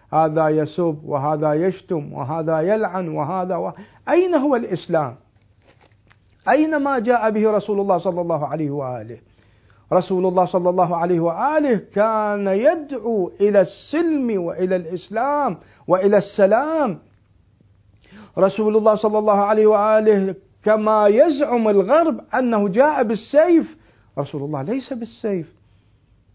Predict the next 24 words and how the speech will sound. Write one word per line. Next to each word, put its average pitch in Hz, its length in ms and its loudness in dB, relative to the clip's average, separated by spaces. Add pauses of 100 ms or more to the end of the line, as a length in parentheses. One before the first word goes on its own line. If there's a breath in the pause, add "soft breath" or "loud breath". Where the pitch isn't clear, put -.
(200)
لا 320 300 4
إكراه 302 440 4
في - 140 -10
الدين، 185 520 -4 (680)
رسول 196 260 0
الله 196 180 2
صلى 196 220 0
الله 196 240 2
عليه 190 220 0
وآله 190 400 0
لست 311 380 0
عليهم 269 480 4
بمسيطر. 254 800 2 (1300)
نجد 151 300 -2
أن 147 240 -4
هذه 135 360 -6
السنة 147 340 -8
النبوية، 135 640 -6 (520 soft breath)
هذه 156 280 2
السنة 170 320 -2
المحمدية 156 920 -2 (420 soft breath)
التي 185 960 2 (120)
يقرأها 220 680 2
المفكرون 214 920 2